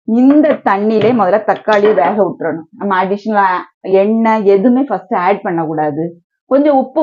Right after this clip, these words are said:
மட்டும் ஆட் பண்ணணும், ஓகே? நான், நம்ம வந்து இந்த பாத்திரத்துல நான் இந்த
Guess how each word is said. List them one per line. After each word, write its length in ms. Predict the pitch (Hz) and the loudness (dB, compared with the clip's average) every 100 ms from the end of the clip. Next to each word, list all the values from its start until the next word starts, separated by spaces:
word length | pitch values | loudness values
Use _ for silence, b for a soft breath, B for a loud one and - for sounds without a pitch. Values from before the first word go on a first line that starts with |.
| 240 | 0
மட்டும் 240 | 170 220 180 | -2 -4 -4
ஆட் 120 | - 143 | -6 -6
பண்ணணும், 320 | 143 139 139 _ - 190 | -6 -6 -8 _ -10 -8
ஓகே? 200 | 214 147 - _ _ _ - 175 | -4 -6 -8 _ _ _ -14 -14
நான், 140 | 165 _ _ _ _ _ _ _ - | -14 _ _ _ _ _ _ _ -18
நம்ம 120 | 165 160 151 | -14 -10 -8
வந்து 180 | 160 262 - b b b _ - | -6 -8 -8 b b b _ -4
இந்த 120 | 220 214 202 | 0 2 2
பாத்திரத்துல 480 | 185 202 196 220 208 | 2 0 0 0 0
நான் 120 | 190 | -2
இந்த 140 | 196 | 0